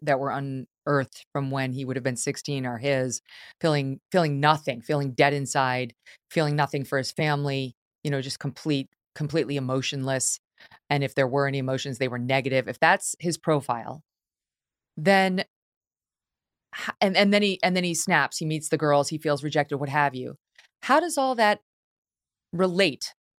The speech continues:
to him devoting himself to studying crime? Like, do you think there would have been a, like, a, a light bulb? Like, "What am I gonna do with this affect I have and these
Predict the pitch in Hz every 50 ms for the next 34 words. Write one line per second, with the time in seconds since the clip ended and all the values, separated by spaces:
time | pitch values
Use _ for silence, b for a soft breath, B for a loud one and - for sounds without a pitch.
0 | _ _ _ _ _ _ _ - - 208 185 160 196 214 214 208 180 185 151 143
1 | 190 196 202 196 180 165 160 - - 160 151 - - 156 151 - - 160 147 151
2 | 151 147 143 143 - - - 196 190 165 139 123 - 120 - _ _ _ - 160
3 | 156 - - _ _ _ _ _ _ - - - - 185 190 185 175 - 202 196
4 | 190 - 185 175 156 185 180 170 151 180 175 170 160 - - 160 156 151 151 151
5 | - _ _ _ _ _ - 160 156 147 151 156 190 - - 254 269 302 349 349
6 | - _ _ - - 175 160 156 151 190 202 208 208 196 190 190 185 170 156 175
7 | 180 170 156 151 147 - - - _ _ - - - - _ _ _ - 165 165
8 | 160 - - - 165 160 156 147 - - - 127 - - 147 135 127 120 135 127
9 | 120 123 120 131 135 139 131